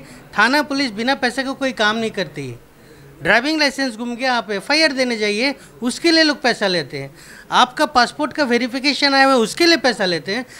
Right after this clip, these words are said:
कौन इज्जत करेगा? और सरकार का ध्यान कहाँ है? पब्लिक के जेब से कैसे पैसा निकाला जाए। आज देखिए, हेलमेट पहन के लोग घूम रहे हैं,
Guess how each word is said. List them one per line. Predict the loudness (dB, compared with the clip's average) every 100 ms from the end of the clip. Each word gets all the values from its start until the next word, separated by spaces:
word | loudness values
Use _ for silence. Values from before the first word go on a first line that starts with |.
| -20 4
कौन | 6 6
इज्जत | 4 2
करेगा? | 2 0 0 -4 -12 -18 -20 -20 -20 0
और | 0
सरकार | 2 0 2 0 0
का | -2
ध्यान | -2 -4 -2
कहाँ | 0 0
है? | 0 -2 -8 -6 -2
पब्लिक | 0 -2 -2
के | -2
जेब | -2 -2
से | -2
कैसे | -2 -2 0
पैसा | -2 -2
निकाला | -6 -4 -4 -6
जाए। | -8 -12 -18 -20 0
आज | 2 2
देखिए, | 0 -2 -2 0
हेलमेट | 0 0 -2 0
पहन | -2 -2
के | -2
लोग | -2
घूम | -4 -4 -2
रहे |
हैं, | -4